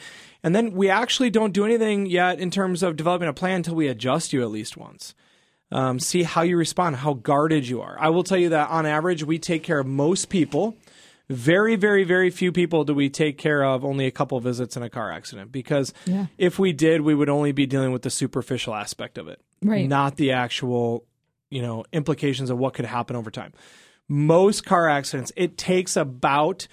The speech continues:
Speaker 1: seventy-two hours for the initial inflammatory stage to happen. It takes at least six weeks, usually, for the secondary phases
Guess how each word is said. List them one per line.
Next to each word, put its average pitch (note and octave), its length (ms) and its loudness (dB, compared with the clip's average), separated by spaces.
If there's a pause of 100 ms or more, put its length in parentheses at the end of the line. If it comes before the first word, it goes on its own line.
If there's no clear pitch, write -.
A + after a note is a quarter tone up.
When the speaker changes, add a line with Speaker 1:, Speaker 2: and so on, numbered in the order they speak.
(1400)
Speaker 1:
seventy-two F#3+ 720 2
hours D#3 320 4
for - 140 -2
the C#3+ 100 2
initial D3 560 0
inflammatory D3 760 -4
stage A#2+ 340 -6
to B2 80 -8
happen. A#2 160 -10
It C#3 160 -10
takes D#3+ 260 0
at C#3+ 140 -4
least F#3+ 600 0
six - 440 -2
weeks, D#3 600 0
usually, C#3 420 0
for C#3+ 340 0
the C#3 220 2
secondary D3+ 760 2
phases B2+ 720 -4